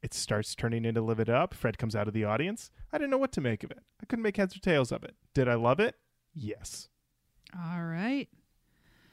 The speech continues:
Speaker 2: Clark says, "The main question I have after this episode,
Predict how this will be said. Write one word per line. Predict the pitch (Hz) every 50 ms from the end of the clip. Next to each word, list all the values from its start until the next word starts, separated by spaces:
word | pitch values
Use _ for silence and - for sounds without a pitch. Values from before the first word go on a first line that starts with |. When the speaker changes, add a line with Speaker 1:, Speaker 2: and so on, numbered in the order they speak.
| _ _ _ _ _ _ _ -
Speaker 2:
Clark | - - 226 254 311 370 392 359 - -
says, | - - - - 254 294 349 392 392 370 330
"The | - - 240 233
main | 226 220 240 269 311 339 359 359 359
question | - - - 277 302 - - 269 - 311 302 294 285 -
I | - 247 254 269 277
have | 262 254 269 269 269 247 254
after | 262 269 262 - - 247
this | 240 254 254 - 214
episode, | 220 240 240 - 254 240 - - 254 247 240 240 240 240 226